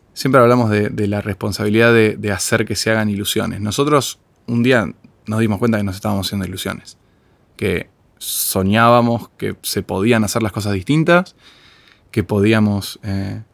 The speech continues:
crear y diseñar en nuestras cabezas, eh, utopías e ir a buscarlas. Esa, esa combinación de, de animarte a, a, a soñar que las cosas son distintas y de ir a buscarlo,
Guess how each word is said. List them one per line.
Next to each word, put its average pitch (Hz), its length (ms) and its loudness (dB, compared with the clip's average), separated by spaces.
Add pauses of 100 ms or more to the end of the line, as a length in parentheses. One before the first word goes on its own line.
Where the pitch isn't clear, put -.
(540)
crear 110 540 4
y 110 160 -2
diseñar 104 500 0
en 107 140 0
nuestras 98 260 -8
cabezas, 107 520 -4
eh, - 180 -10 (180)
utopías 120 720 0
e 104 80 -8
ir 107 160 -2
a - 20 0
buscarlas. - 680 -2 (1600)
Esa, 123 440 2
esa 123 360 0
combinación 107 760 0
de, 104 260 -2
de 98 320 -4
animarte 110 600 2
a, 104 100 0 (140)
a, 95 500 -8
a 98 80 -8
soñar 107 420 0
que - 80 -8
las 95 120 -6
cosas 110 160 -2
son 104 100 -2
distintas 98 500 -6
y 104 120 -6
de 92 260 -6
ir 143 220 4
a 117 40 6
buscarlo, 117 680 0